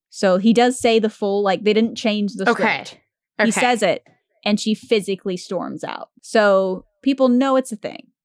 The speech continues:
Speaker 1: right? The critics also talked about this revival. They made Higgins play full nastiness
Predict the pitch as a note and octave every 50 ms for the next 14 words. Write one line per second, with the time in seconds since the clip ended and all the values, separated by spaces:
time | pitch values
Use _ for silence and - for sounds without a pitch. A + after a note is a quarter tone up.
0 | _ - G3 G3+ A3 A#3 - - A3 - - - C4 B3+ C#4 C4 - B3+ A3+ A3
1 | - A#3 A3 - A3+ G#3 G#3 - A3 G#3 G#3+ G3 G3 - G3+ F#3+ - G#3+ G3+ F#3+
2 | G3+ F#3+ F#3+ F#3+ F#3+ G3 - G3+ G3 F#3+ F#3+ F#3+ G3 G3 F#3+ G3 A3 F#3+ G3 G3
3 | F#3 - - - - G#3+ G3 F#3+ F#3 F#3+ - - - - - A3+ G#3 G3+ G3 G3
4 | F#3+ F#3 E3+ D#3 D3+ D3+ - - - F3 - - - - - - - - -